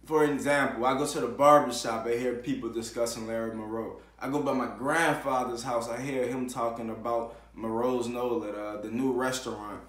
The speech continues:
that he just opened up not too long ago. So, you know, just to hear older people and younger people talking about him speaks a lot for his character and the person who he is as a man. So, um, yeah, he does, um,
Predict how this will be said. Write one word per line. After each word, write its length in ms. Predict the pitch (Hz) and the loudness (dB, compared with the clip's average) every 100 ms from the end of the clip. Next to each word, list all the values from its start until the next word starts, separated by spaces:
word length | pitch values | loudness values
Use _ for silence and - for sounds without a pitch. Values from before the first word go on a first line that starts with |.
| - - | -20 -18
that 80 | - | -10
he 100 | 117 | -6
just 220 | 120 123 | -4 -2
opened 420 | 123 117 117 110 117 | 0 -2 -4 -4 -2
up 180 | 117 | -2
not 200 | 113 110 | -4 -6
too 220 | - 120 110 | -8 -8 -6
long 320 | 113 113 107 | -4 -6 -6
ago. 380 | 101 101 95 95 - - | -8 -8 -8 -12 -20 -20
So, 140 | - 131 | -10 -2
you 160 | 147 | -2
know, 160 | 147 131 | 0 -2
just 260 | 135 156 - | -4 -4 -2
to 60 | |
hear 420 | 135 156 143 - - - - | 0 4 4 4 -4 -10 0
older 380 | 147 175 165 | 6 6 6
people 440 | 160 170 156 147 135 | 0 -4 -6 -6 -6
and 300 | 143 165 165 | -4 -2 -2
younger 260 | 156 156 160 | 0 0 -2
people 360 | 160 170 143 139 | -4 -6 -6 -6
talking 440 | 156 151 147 143 | 2 2 2 -4
about 320 | 135 143 139 | -2 0 0
him 220 | 139 135 - - | -2 -6 -12 -18
speaks 420 | - 160 156 - | -6 -4 -4 -4
a 60 | |
lot 320 | 127 139 143 139 | 0 0 0 -2
for 120 | 123 | -4
his 140 | 113 | -4
character 680 | - 151 147 143 135 - 127 | -6 0 2 2 0 -4 -4
and 140 | 120 113 | -2 -4
the 40 | |
person 540 | - 143 131 123 117 | -6 -4 -4 -4 -8
who 120 | 131 131 | -6 -6
he 200 | 123 123 | -4 -4
is 200 | 120 117 | -4 -6
as 140 | 101 | -6
a 40 | |
man. 460 | 104 107 127 120 98 95 - - - | -8 -8 -6 -6 -8 -12 -20 -20 -18
So, 340 | - 127 120 120 | -10 -4 -2 -2
um, 460 | 120 120 117 113 113 - - - - - - - - _ - | -2 -2 -4 -6 -10 -20 -20 -20 -20 -20 -20 -20 -20 _ -10
yeah, 380 | 127 147 131 - | 0 2 2 0
he 80 | |
does, 320 | 165 175 185 180 | -2 0 2 2
um, 480 | 160 165 160 156 | 0 0 0 -4